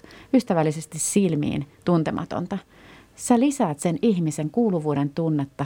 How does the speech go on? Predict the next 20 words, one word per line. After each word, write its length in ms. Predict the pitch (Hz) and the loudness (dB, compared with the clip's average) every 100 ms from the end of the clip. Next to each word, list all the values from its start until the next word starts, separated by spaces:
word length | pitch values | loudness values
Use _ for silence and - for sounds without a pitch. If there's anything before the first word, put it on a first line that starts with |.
| - - | -6 -2
tähän 260 | 156 156 | 0 0
yhteiskuntaan 800 | 160 - - 147 - 139 123 139 | -2 -4 -8 -8 -4 -2 -2 -6
ja 60 | - | -4
tähän 240 | 139 143 | 0 0
maailmaan. 640 | 147 143 131 - 85 101 185 - - | 0 -2 -2 -4 -6 -8 -10 -6 0
Annat 280 | 185 180 | 0 2
lupaa 380 | 202 190 170 143 | 0 0 0 0
olla 380 | - 151 139 139 - - - - - - 175 | 0 0 0 -4 -8 -20 -20 -20 -20 -2 2
mukana 400 | 170 - 117 110 | 4 2 0 -2
tässä. 380 | 87 - - - - - - - - - - | -4 -4 -8 -14 -20 -20 -20 -20 -20 -20 0
Ja 80 | 147 | 2
yksinäisyyden 640 | 208 - 220 160 156 139 135 | 4 4 4 4 2 0 2
kohdalla, 460 | 160 160 147 139 | 2 4 4 4
niin 320 | 135 139 139 - - - - - - _ | 2 0 -2 -4 -18 -20 -20 -20 -20 _
kun 100 | 185 | 2
me 100 | 180 | 4
niinku 240 | 175 175 165 - - | 4 2 -4 -12 0
oikeasti 460 | 190 185 170 151 156 - - | 4 4 2 -4 -6 -10 0
tunnustettais 1080 | 180 175 165 151 - 135 139 - 113 139 - | 2 4 2 0 0 -4 -2 0 0 0 -2
se, 160 | 135 | -2